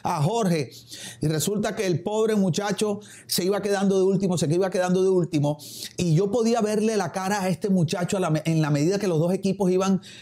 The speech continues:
tú sabes, escogiendo, los capitanes escogiendo, los integrantes de su equipo. Y él sintiéndose que no tenía la calidad o que tal vez no era amado lo suficiente. Y yo podía ver en el rostro de ese muchacho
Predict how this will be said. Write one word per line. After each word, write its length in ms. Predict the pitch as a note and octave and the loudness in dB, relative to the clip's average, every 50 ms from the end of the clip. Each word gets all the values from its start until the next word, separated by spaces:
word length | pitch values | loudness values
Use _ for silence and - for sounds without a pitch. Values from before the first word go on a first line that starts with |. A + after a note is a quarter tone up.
| - - | -20 -6
tú 100 | - F3 | -4 -4
sabes, 260 | - C4+ C4 A3+ F#3 | -2 0 0 0 0
escogiendo, 500 | E3+ D3+ - E3 D3 D#3+ F#3 G3+ G#3+ G3 | 0 0 0 0 0 2 2 2 2 0
los 120 | G3 D#3 D3 | 0 -2 -2
capitanes 500 | - C#3+ - D3+ C#3 - F3 F#3+ G3 F#3+ | -4 -4 -4 -4 -2 -2 0 0 0 0
escogiendo, 540 | F#3 - - D3+ C#3+ F3 F#3 F#3+ G3 F#3 F#3+ | 0 0 0 2 2 2 2 2 2 2 2
los 100 | F3 D#3+ | 2 2
integrantes 500 | D#3 - D#3 D3 D#3 D#3+ F3 E3+ G#3 F#3+ | 2 2 2 0 0 0 -2 0 0 0
de 20 | |
su 100 | F3 G3+ | 0 0
equipo. 420 | F3+ F#3+ G3 F3+ F3 - F#3+ F#3 - - - - - - - - - - | -2 -2 -2 -2 -2 -2 -4 -4 -6 -12 -20 -20 -20 -20 -20 -16 -6 -2
Y 180 | - E3 F3+ | 0 0 0
él 460 | F#3+ G#3 G#3 A3 A3+ A3 A#3+ A#3 A3+ - - - - - - | 0 0 0 0 0 0 0 -2 -4 -8 -18 -20 -20 -14 -8
sintiéndose 1000 | - - - F3 E3 D3+ D#3+ F#3 F#3+ G3 G3 G3 G3 - G#3+ G3 G3 F#3 - - - - - - - - - | -6 -2 0 0 0 0 0 0 0 2 2 2 0 0 -2 -2 -2 -4 -6 -8 -16 -20 -20 -20 -20 -16 -10
que 240 | - F3+ D#3 D#3 D3 | -6 -4 0 2 2
no 200 | C#3+ D3+ E3 E3 | 2 2 2 0
tenía 600 | D#3+ F#3+ F3+ F3 E3+ E3+ E3+ E3+ E3+ E3 E3 D#3 | 0 0 0 0 0 0 0 0 0 -2 -2 -2
la 160 | - C#3+ C#3 - | -2 -4 -4 -4
calidad 540 | C#3+ C#3 C3 C3 C3 D#3 E3 F3+ F#3+ F3+ | -2 0 0 2 2 0 0 0 0 0
o 120 | E3 C#3+ - | 0 -2 0
que 160 | - C3+ C3+ | 0 -2 -2
tal 160 | A2+ - B2 | 0 0 0
vez 180 | B2 C3+ C#3 C#3+ | 0 2 2 2
no 580 | D3 D3 C#3+ C#3 C#3+ C#3+ C#3 C#3 C#3 C3 C3 | 2 2 2 0 0 0 0 0 0 0 2
era 260 | C3 C3 C3+ D3 C#3 - | 2 0 0 0 -2 -4
amado 420 | - C3+ C3 C3+ C3 C3 C3 C3 | -4 -2 -2 -2 0 0 0 0
lo 100 | B2 A#2+ | 0 0
suficiente. 920 | A#2 - A2 - A#2+ - - G3 G3 F#3+ F#3+ F#3+ F#3 - F3+ F3 F3 F3 - - - - | -2 -2 -2 -2 -2 -2 -2 -2 0 0 0 0 0 -2 -2 -4 -4 -4 -8 -12 -14 -8
Y 140 | - - D#3+ | -4 -2 0
yo 140 | D#3 G#3 - | 0 0 0
podía 280 | A3+ B3+ A#3+ A#3 A#3 A3+ | 0 0 2 2 0 0
ver 160 | A3+ A3+ G#3+ | 0 0 0
en 120 | A3 G#3+ | 0 0
el 120 | G3 E3 C#3 | 0 0 0
rostro 640 | D3+ E3+ F#3 F#3 F3 - - D3 C3+ C#3+ C#3+ C#3 - - - - - - | 0 0 -2 -2 -4 -4 -2 0 0 0 0 -2 -6 -14 -20 -20 -14 -4
de 220 | - B2 C#3 C#3+ C#3+ | -2 0 2 2 2
ese 180 | D3 - - | 0 0 0
muchacho 680 | F3 E3+ E3 D#3+ - E3+ D3 C#3 A#2 - C3+ C#3 C3+ | 0 0 0 0 0 -2 -2 -2 -2 0 0 -2 -2